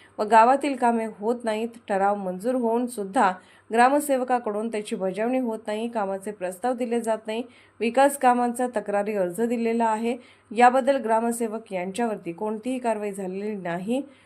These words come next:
या उलट प्रशासनाकडून सरपंचावर खोट्या तक्रारी करून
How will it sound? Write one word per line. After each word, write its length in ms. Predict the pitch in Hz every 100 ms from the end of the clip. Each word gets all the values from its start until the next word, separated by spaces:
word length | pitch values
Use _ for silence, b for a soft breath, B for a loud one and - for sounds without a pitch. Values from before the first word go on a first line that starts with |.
| B B -
या 400 | 214 233 240 247 - _ _ _ _ _ _ _ _ -
उलट 320 | 202 247 220 190
प्रशासनाकडून 840 | 220 214 233 233 254 269 254 254
सरपंचावर 720 | 254 233 202 214 214 208 214 240
खोट्या 340 | - 208 202 262 262
तक्रारी 360 | 202 208 196 196
करून 380 | 196 208 226